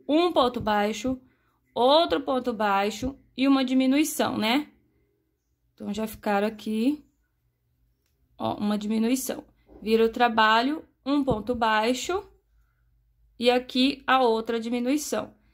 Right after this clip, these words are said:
Também ficou com duas casinhas, né? Aí, agora aqui vamos fazer o quê? Você já vai pegar aqui a, como fala? O seu... a sua outra tirinha,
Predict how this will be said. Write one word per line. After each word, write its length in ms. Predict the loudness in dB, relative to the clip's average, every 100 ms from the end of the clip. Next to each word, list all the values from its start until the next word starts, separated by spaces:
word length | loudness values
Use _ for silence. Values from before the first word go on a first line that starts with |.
| _ _
Também 440 | 4 6 6 4
ficou 460 | 2 -2 2 2 4
com 380 | 2 2 0 -6
duas 540 | -10 -2 2 4 2 0
casinhas, 760 | -4 -2 2 2 0 -6 -14
né? 340 | -4 0 0 -4 _ _ -8
Aí, 160 | 2 4
agora 320 | 6 2 2
aqui 180 | 0 -2
vamos 300 | -2 -2 -2
fazer 260 | -4 -2
o 80 | -4
quê? 320 | -2 -4 -4 -14 _ -8
Você 100 | -2
já 100 | 4
vai 160 | 4
pegar 440 | 4 0 2 4 2
aqui 560 | 0 -2 -2 -2 -10 _ _ _ _
a, 500 | -4 0 0 0 -2 -6 -12 _ _ _ _ _ _
como 240 | -14 -10 -4
fala? 460 | 2 4 2 -2 _ _ _ _ _
O 140 | -6 -6
seu... 960 | 0 2 4 4 4 2 0 -2 -6 -8
a 120 | -8
sua 240 | 0 4
outra 340 | 6 4 2 -4
tirinha, 800 | -4 -4 -4 -4 -2 0 -2